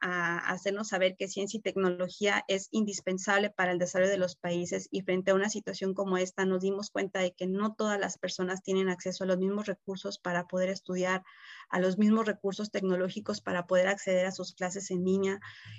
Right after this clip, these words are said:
y que entonces en relación a eso no puedes acceder y desistes y desertan. Entonces,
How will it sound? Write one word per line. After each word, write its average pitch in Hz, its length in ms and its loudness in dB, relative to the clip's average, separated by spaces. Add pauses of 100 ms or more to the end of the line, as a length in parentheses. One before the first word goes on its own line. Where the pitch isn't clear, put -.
(180)
y 208 160 2
que 190 320 4
entonces 190 600 0 (100)
en 196 140 2
relación 185 440 2
a 214 140 4
eso 220 260 -2
no 196 300 -4
puedes 214 260 2
acceder 190 400 0
y 180 160 0
desistes 214 580 -2
y 190 100 -4
desertan. 185 640 0
Entonces, 185 520 -2